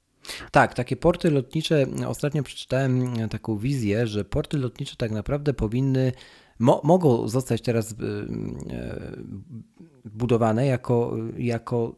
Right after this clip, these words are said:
coś w rodzaju przystanków, tak? Bo jeżeli taka maszyna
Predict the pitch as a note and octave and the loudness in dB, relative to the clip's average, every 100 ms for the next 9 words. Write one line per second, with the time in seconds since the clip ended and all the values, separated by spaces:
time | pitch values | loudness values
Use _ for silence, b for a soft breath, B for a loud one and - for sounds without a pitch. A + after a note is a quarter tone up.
0 | - - D3 C#3+ C#3 C#3 - - - - | -8 -6 -2 0 2 0 -2 -2 -2 0
1 | D#3+ D3+ G2 - - - - - F2+ A#2+ | 0 2 0 -4 -14 -20 -20 -8 -6 -6
2 | B2 G2+ G2 B2 B2 A#2 G#2+ G#2 - C#3+ | -4 -4 -2 -2 -2 -2 -2 -2 0 2
3 | A2+ | 2